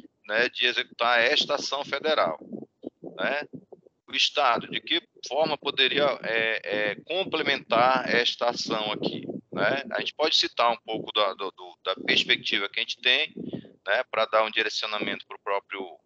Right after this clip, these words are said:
pro próprio ente, né? E dizer, "Olha, se for fechado realmente a duzentos e trinta, de que forma o Estado pode atuar complementarmente a esta, a esta ação", né?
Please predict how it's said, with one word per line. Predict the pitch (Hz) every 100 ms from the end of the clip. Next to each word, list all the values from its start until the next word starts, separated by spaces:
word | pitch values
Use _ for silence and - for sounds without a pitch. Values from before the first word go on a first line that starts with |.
| _ _
pro | 92
próprio | - 98 - 104
ente, | 113 156 175 - - - - - -
né? | 107 147 - - _ -
E | -
dizer, | 165 131
"Olha, | 101 90
se | - 127
for | - 196
fechado | - 175 - 110 95 92
realmente | 113 110 104 95 107
a |
duzentos | 104 113 107
e | 104
trinta, | - 135 156 143 107
de | 123
que | 156 160
forma | - 147 143
o |
Estado | - - 127 - -
pode | 117 131 131 131 _ -
atuar | 104 - 110 98 107
complementarmente | - 135 127 123 120 120 113 110 110 107
a |
esta, | 101 104 - 104 104 - _ - - -
a | 92 95
esta | 104 95 107
ação", | 98 - 71 - - - _
né? | 50